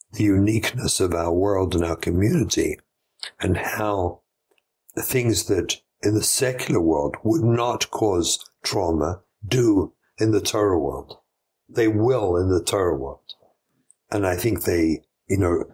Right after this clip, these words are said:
for those of them that lack that exposure, experience and knowledge will misdiagnose. I, I, it, it, the way it was said over makes me uncomfortable.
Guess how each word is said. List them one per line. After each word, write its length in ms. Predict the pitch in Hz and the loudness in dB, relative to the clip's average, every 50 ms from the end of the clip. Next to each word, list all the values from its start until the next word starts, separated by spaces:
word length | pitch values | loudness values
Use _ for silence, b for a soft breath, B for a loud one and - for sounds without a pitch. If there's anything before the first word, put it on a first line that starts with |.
| _ _ _ - | _ _ _ -6
for 120 | - 120 107 | -2 -2 0
those 400 | 101 104 107 180 165 131 90 98 | 0 0 2 2 0 0 2 2
of 60 | 110 | 2
them 180 | 107 104 98 95 | 2 2 2 2
that 140 | 98 98 95 | 0 2 2
lack 480 | 95 95 104 101 95 95 90 - - - | 2 2 2 0 0 -2 -4 -6 -10 -10
that 200 | - - 95 95 | -4 -4 -2 0
exposure, 800 | 92 85 - - - - - 117 107 104 98 - - 92 85 82 - B B B B B | 0 0 0 -4 -4 -2 -2 0 2 2 2 2 0 0 -2 -2 -4 B B B B B
experience 640 | - 98 85 - - - 113 107 98 87 80 - - | -4 -4 -4 -4 -2 0 0 0 2 0 0 0 -2
and 120 | 101 92 98 | 0 2 2
knowledge 480 | 98 98 92 87 87 82 80 78 - B B B B | 2 2 0 0 0 0 -2 -4 -6 B B B B
will 220 | 113 107 107 104 104 | 2 2 2 4 4
misdiagnose. 1120 | 101 101 95 87 - - 113 90 82 80 80 78 82 80 76 71 - - - - - - | 2 2 2 0 -2 -4 -4 -2 0 0 0 0 0 0 0 -2 -2 -2 -4 -4 -2 -2
I, 60 | 92 | -2
I, 240 | 90 87 82 85 85 82 b b b b b b - | 0 0 0 -2 -2 -4 b b b b b b -4
it, 200 | 107 92 85 - | -4 -4 -2 -2
it, 420 | 90 82 82 80 - - - - _ _ _ _ _ _ _ | -2 -2 -2 -2 -8 -10 -12 -12 _ _ _ _ _ _ _
the 100 | - 104 | 0 2
way 180 | 104 120 123 123 | 2 2 2 2
it 100 | 113 104 | 2 0
was 160 | 101 90 - | 0 0 0
said 220 | - - 110 98 | -2 -2 0 0
over 300 | 101 101 101 95 85 90 87 | 2 0 0 0 0 0 0
makes 340 | 85 87 90 85 - - - | 2 0 0 0 -2 -2 0
me 100 | 90 82 | 0 0
uncomfortable. 800 | 80 78 73 - - 107 104 104 - - - 98 101 110 107 | 0 0 -2 -2 -2 -2 -2 -4 -6 -4 -2 0 2 2 0